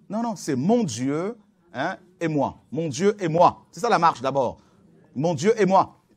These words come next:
Abraham a marché avec le Seigneur seul. Enoch marcha avec, euh, Dieu.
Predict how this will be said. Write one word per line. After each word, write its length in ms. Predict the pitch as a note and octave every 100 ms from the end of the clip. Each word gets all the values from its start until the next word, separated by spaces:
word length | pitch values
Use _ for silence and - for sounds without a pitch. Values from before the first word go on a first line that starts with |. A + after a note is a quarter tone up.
| _ _ - _ F#3
Abraham 420 | F#3 F3 A#3 B3 -
a 100 | G3
marché 400 | G3 F#3+ - A3
avec 200 | G3+ G3+
le 100 | F3+
Seigneur 240 | F#3 F#3+
seul. 380 | - A#3+ F#3 - - _ _
Enoch 400 | A#3 A3 A#3 B3+ A#3+
marcha 460 | F#3 G#3 - A#3
avec, 480 | A#3 G#3+ G3+ C4 -
euh, 240 | C4+ D4+ D#4+ - _ _ - - -
Dieu. 440 | A2+ G3 C#4 -